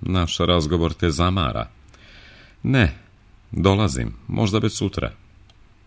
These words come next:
Ustala je u pet sati, u šest je izašla iz kuće. Muškarac u prvom automobilu pred crvenim semaforom otvorio je prozor. Radio uključen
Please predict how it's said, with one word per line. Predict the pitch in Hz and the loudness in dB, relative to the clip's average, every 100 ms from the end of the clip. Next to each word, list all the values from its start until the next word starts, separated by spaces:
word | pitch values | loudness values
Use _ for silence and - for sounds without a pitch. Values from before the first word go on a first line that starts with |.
| - - - _ - - - - - | -20 -20 -20 _ -20 -20 -20 -20 -14
Ustala | - 110 107 98 | -8 -4 0 2
je | 82 | 2
u | |
pet | - 82 67 | 2 0 0
sati, | - 73 95 - 143 104 - | 0 2 0 -2 -4 -4 -4
u | 85 95 | 0 0
šest | - 87 85 - | 0 0 0 0
je | 85 | 2
izašla | 80 76 76 - 67 | 2 2 0 0 -2
iz | 64 | -2
kuće. | - 67 - 67 67 - - | -4 -4 -2 -4 -6 -14 -6
Muškarac | 76 76 - 76 76 - | -4 -2 0 0 0 -2
u | 71 | -4
prvom | - 87 71 64 | 0 0 2 -2
automobilu | 64 67 67 62 71 71 | -4 -6 -4 -2 0 -2
pred | - 69 62 | -2 -4 -2
crvenim | - 73 71 65 60 | -4 0 0 -2 -2
semaforom | 55 76 87 82 85 78 73 | -4 -2 -2 -2 -2 0 -2
otvorio | - 69 64 62 | -2 -2 -2 -2
je | 62 | -4
prozor. | - 67 64 62 65 57 - - - - - | -4 -4 -4 -4 -4 -6 -14 -20 -20 -16 -6
Radio | - 67 62 76 101 - | 0 0 0 -2 -2 0
uključen | 87 76 87 87 98 90 | 0 2 0 -2 -2 -2